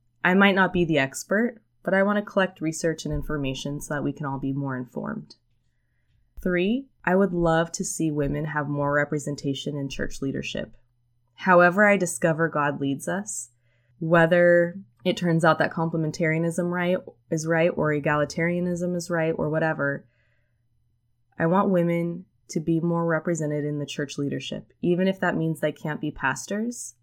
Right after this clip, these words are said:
I want their voices to be heard by the pastors who are there. And this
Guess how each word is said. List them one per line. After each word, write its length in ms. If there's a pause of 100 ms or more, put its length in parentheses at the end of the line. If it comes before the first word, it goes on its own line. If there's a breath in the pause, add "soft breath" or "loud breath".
I 120
want 240
their 140
voices 420
to 120
be 120
heard 320
by 100
the 100
pastors 500
who 100
are 140
there. 320 (680)
And 180
this 300